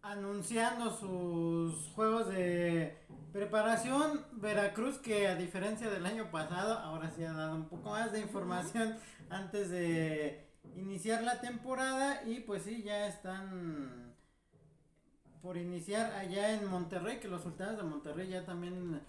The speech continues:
Speaker 1: empezaron con su
Speaker 2: Minicamp.
Speaker 1: trabajo de
Speaker 2: Ajá.
Speaker 1: pretemporada, y lo que quieren hacer los de Veracruz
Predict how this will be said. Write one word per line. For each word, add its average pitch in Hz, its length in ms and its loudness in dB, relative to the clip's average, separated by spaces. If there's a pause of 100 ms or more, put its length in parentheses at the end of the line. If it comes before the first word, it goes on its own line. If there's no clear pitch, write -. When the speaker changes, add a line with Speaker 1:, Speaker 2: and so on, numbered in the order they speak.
(260)
Speaker 1:
empezaron 185 680 -2
con 165 240 -2
su 147 840 -4 (180)
Speaker 2:
Minicamp. 208 360 -6
Speaker 1:
trabajo 202 420 0
de 180 160 0
Speaker 2:
Ajá. 151 400 2 (120)
Speaker 1:
pretemporada, 180 800 -2
y 254 260 0
lo 226 160 0
que 196 160 -2
quieren 233 420 2
hacer 208 600 0 (320)
los 180 280 -6
de 202 100 2
Veracruz 233 560 2